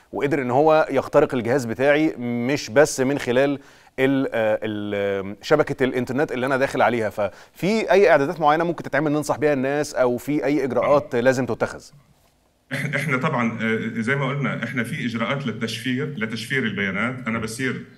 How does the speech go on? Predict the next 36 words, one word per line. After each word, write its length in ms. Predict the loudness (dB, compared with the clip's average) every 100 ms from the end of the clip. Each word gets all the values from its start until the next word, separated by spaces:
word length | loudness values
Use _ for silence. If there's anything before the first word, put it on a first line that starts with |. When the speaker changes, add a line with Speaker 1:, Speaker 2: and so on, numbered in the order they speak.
| _ _ -8
Speaker 2:
آه، 200 | -4 -2
أي 120 | 0
نعم، 320 | 0 -2 -4
أنا 140 | -4 -4
ببث 300 | -4 -6 -6 -16 -20 -12
ب-، 400 | -4 -2 -2 -6
بشكل، 520 | -6 -4 -4 -4 -4 -6
آه، 220 | -6 -4
يعني، 520 | -4 -4 -4 -6 -4 -4
آم، 220 | -6 -10 -16 -8
لأكثر 400 | -6 -4 -4 -2
من 140 | -2
جهة 240 | -2 -2 -2
أو 100 | -4
لأكثر 360 | -4 -6 -4 -4
من 100 | -4
اتجاه، 460 | -6 -4 -2 -2 -2
لكن 320 | -2 -2 -4
الداتا 360 | -2 -4 -2
اللي 140 | -4 -4
أنا 120 | -4
ببعتها 540 | -4 -6 -6 -6 -6 -8 -18 -8
أو 100 | -4
المعلومات 480 | -2 -2 -2 -4 -4
اللي 120 | -6
أنا 120 | -6 -4
برسلها 400 | -6 -6 -4 -4
مشفرة، 560 | -4 -6 -6 -6 -6 -8 -14 -16 -6
Speaker 1:
مم. 80 | -2
Speaker 2:
ما 100 | -2
راح 180 | -2
يفهمها 580 | -4 -4 -8 -8 -8 -10 -6
غير، 360 | -4 -2 -4 -6
يعني، 200 | -6 -6
هي 340 | -6 -2 -2
بيني 540 | 0 0 0 -2 -4